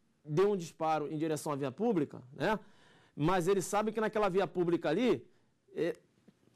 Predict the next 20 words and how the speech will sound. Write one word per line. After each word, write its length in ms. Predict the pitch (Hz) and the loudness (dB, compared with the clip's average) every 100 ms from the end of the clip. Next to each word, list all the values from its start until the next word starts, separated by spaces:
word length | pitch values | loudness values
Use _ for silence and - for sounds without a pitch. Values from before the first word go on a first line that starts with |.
| - | -4
passam 340 | 208 254 214 | -2 0 -2
diversos 380 | 170 175 247 - | -2 -4 -6 -8
carros, 560 | - - 170 117 - - _ | -4 -4 -4 -10 -14 -20 _
né? 180 | 180 247 | -18 -12
Diversos 440 | 180 220 254 247 - | -8 -4 -4 -6 -6
carros 320 | 254 240 190 | -4 -4 -4
passam 340 | 190 185 160 | -4 -2 -2
ali. 220 | 143 117 127 | -4 -4 -4
É 140 | 147 | -2
um 220 | 226 247 | 0 2
local 460 | 240 202 220 254 254 | 2 0 0 0 0
que 120 | 240 - | -6 -12
sempre 360 | - 240 269 | -6 -6 -6
tá 120 | 262 294 | -8 -8
transitando 500 | 254 247 208 254 240 | -2 -2 -2 -4 -2
carros. 440 | 214 214 135 - _ _ _ _ - | 0 -2 -2 -12 _ _ _ _ -2
Então, 520 | 196 - 302 330 147 - | -2 2 2 2 0 -2
a 160 | 175 | -2
meu 220 | 175 175 | 2 0
ver, 340 | 139 247 190 | 2 2 2